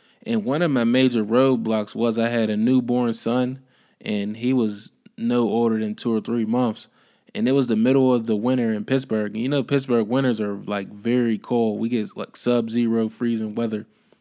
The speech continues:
So I used to drive around in a nineteen ninety-seven Ford Ranger pickup truck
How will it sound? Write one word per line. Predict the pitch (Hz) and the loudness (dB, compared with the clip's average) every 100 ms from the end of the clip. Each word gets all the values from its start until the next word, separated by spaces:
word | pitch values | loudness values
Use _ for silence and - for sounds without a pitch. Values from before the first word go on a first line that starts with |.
| _ _ _ _ _ _ | _ _ _ _ _ _
So | - 98 | -6 -4
I | 69 | -2
used | 156 151 | -2 -2
to | 113 | -2
drive | 120 127 127 | 2 2 2
around | 120 135 147 135 107 | 2 2 4 2 0
in | 113 | 0
a | |
nineteen | 113 131 123 135 127 120 | 0 0 0 0 0 0
ninety-seven | 123 113 110 139 127 110 110 | 0 -2 2 2 4 -2 -6
Ford | _ - 135 123 113 | _ 0 4 4 4
Ranger | 127 120 113 | 2 0 -2
pickup | - 139 127 - | -2 0 0 -2
truck | 120 117 | 0 0